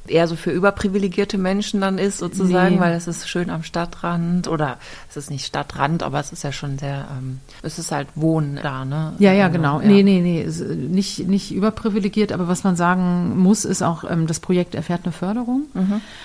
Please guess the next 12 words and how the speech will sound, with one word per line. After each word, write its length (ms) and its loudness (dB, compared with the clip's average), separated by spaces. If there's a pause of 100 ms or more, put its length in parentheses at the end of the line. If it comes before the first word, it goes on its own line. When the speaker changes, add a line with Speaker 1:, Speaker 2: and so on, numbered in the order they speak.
(200)
Speaker 2:
ähm, 260 2
durchs 160 -2
Land 200 2
Berlin 500 4 (100)
und, 580 0
ähm, 640 2 (640)
das 340 0
ha-, 300 -4
war 220 4
auch 120 -2
maßgeblich 640 0
dafür, 760 0